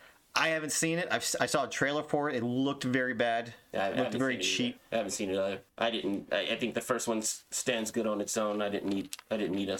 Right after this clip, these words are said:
Speaker 2: a sequel to it, especially
Speaker 1: I, you
Speaker 2: if you
Speaker 1: really
Speaker 2: don't,
Speaker 1: didn't.
Speaker 2: if you don't have Chris Sarandon, you
Speaker 1: Yeah.
Speaker 2: know?
Speaker 1: Uh, let's see. Charlie Sheen was originally gonna play Charlie.
Speaker 2: Oh, okay.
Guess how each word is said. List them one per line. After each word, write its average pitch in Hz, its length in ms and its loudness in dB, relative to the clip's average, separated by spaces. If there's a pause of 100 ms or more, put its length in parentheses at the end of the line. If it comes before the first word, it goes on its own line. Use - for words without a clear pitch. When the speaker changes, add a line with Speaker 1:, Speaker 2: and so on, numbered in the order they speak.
(160)
Speaker 2:
a - 60 -12
sequel 104 400 -2
to 104 160 -4
it, 101 60 0
especially 135 360 0
Speaker 1:
I, - 40 0
you 156 60 0
Speaker 2:
if 160 60 0
you - 60 -
Speaker 1:
really 107 60 0
Speaker 2:
don't, 104 180 0
Speaker 1:
didn't. - 120 -12
Speaker 2:
if 123 100 -6
you 120 60 0
don't 120 100 2
have 110 120 -2
Chris - 220 -2
Sarandon, 95 420 0 (160)
you 131 80 2
Speaker 1:
Yeah. 110 60 2
Speaker 2:
know? 98 80 -4 (380)
Speaker 1:
Uh, 123 600 2
let's 147 120 0
see. 147 120 0
Charlie 160 320 0
Sheen 175 280 0
was 127 120 0
originally 127 380 0
gonna 120 160 0
play 117 420 0
Charlie. 117 320 0 (160)
Speaker 2:
Oh, - 260 0
okay. - 200 -2